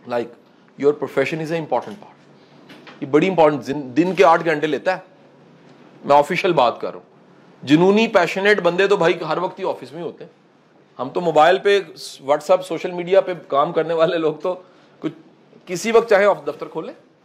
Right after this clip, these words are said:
लेकिन generally बता रहा हूं, दिन के आठ घंटे जिंदगी का one third काम ले लेता आप। ठीक है कि नहीं?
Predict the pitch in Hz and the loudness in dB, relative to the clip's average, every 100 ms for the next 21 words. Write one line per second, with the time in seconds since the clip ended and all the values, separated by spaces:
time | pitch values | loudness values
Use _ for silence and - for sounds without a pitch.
0 | _ _ _ _ 139 175 143 156 208 233 | _ _ _ _ -12 -8 -4 -2 -2 -4
1 | 185 143 143 - - 117 110 254 285 285 | -2 -2 -4 -12 -20 -12 -4 -2 -2 4
2 | 247 220 233 196 180 180 214 160 175 190 | 6 6 4 -2 -8 -4 -6 -6 -10 -10
3 | 196 196 143 175 170 165 170 - 139 139 | -4 -4 -2 -8 -4 -4 -2 -4 -4 -4
4 | 117 95 - 85 - - _ _ _ _ | -8 -12 -12 -12 -12 -16 _ _ _ _
5 | _ _ _ _ _ _ _ _ _ _ | _ _ _ _ _ _ _ _ _ _
6 | _ - - 156 - | _ -16 -14 -12 -14